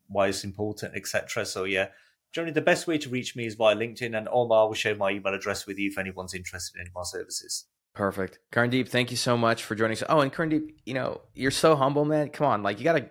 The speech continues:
Speaker 2: you gotta shout out your podcast, right? You have a fantastic podcast. What's, what's the name of your podcast, and where can people
Speaker 1: Yeah,
Speaker 2: find
Speaker 1: so
Speaker 2: it?
Speaker 1: it's called the MedTech Podcast, and Omar was episode number four, so he was one of the, the early guests onto the show. So yeah,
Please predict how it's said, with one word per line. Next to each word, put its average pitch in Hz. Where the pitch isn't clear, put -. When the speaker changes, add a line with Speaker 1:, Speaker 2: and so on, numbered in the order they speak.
Speaker 2:
you 123
gotta 156
shout 135
out 131
your 92
podcast, 85
right? 101
You 120
have 131
a -
fantastic 120
podcast. 110
What's, 120
what's 117
the 127
name 120
of 110
your 110
podcast, 104
and 95
where 95
can -
people 151
Speaker 1:
Yeah, 90
Speaker 2:
find 76
Speaker 1:
so 67
Speaker 2:
it? 208
Speaker 1:
it's 202
called 233
the 196
MedTech 180
Podcast, 147
and 131
Omar 135
was 123
episode 131
number 117
four, 120
so 123
he 113
was 113
one 120
of 107
the, 110
the 123
early 117
guests 110
onto 110
the 104
show. 107
So 107
yeah, 104